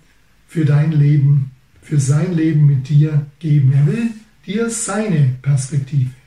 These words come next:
Er möchte dich führen, möchte zeigen, was er mit dir vorhat. Suche zuerst die Gemeinschaft mit ihm. Suche zuerst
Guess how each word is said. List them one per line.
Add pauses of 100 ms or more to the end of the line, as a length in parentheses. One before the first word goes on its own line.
(1000)
Er
möchte
dich
führen,
möchte
zeigen, (240)
was
er
mit
dir
vorhat. (2250)
Suche (480)
zuerst (180)
die
Gemeinschaft
mit
ihm. (1400)
Suche
zuerst